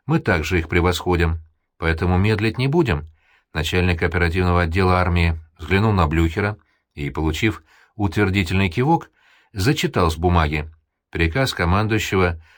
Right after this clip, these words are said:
особой дальневосточной армии от пятнадцатого ноября тысяча девятьсот двадцать девятого года. В связи со сложившейся обстановкой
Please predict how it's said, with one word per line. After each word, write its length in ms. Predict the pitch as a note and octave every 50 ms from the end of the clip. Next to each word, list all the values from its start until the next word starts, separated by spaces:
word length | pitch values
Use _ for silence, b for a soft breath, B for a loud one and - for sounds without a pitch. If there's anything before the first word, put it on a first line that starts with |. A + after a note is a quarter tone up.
| b b
особой 720 | - F#2+ F#2+ - - B2 A2+ G2+ F#2+ G2 F#2 F2+ E2 - -
дальневосточной 840 | - E2+ G#2+ G2+ F#2+ F#2+ F#2 F#2+ F2+ - - G2+ F2 E2 - - C3
армии 460 | D3 D#3+ D3 A#2+ F2+ D#2 D2 D2+ - - _ _
от 200 | - - D#3 -
пятнадцатого 540 | - G2 E2 - G2+ G#2 G2 - - - F2+
ноября 380 | F2+ F2 E2+ E2+ B2 C#3 C#3 C#3 b b b b b b _ _
тысяча 460 | - A#2+ B2+ B2+ - D#3 C#3 - -
девятьсот 420 | F#2 E2 D#2+ E2+ D#2+ - A#2+ B2
двадцать 380 | G2+ F2 - - G#3 - A#2+ G#2
девятого 440 | F#2+ G2 E2+ F2 E2+ E2 F#2 G2 B2+
года. 400 | A#2+ A#2+ A#2+ F#2 D#2 C#2+ C#2 - _ _ _ _ _ _ _ _ _ _ _ _ _ _ _ _ _ _ _ _ _ _ _ _ _ _ _ _ _ _ _ _ _
В 60 | -
связи 320 | - G2 F#2+ F2 F2 B2 A2+
со 120 | - B2
сложившейся 680 | G#2+ - A#2 A2 G2 B2 A#2 - - A2+ G2 - A2 F#2
обстановкой 800 | D#2+ - - F#2+ E2+ F2 F2+ F2 F2+ E2 - - A#2 A#2 A2+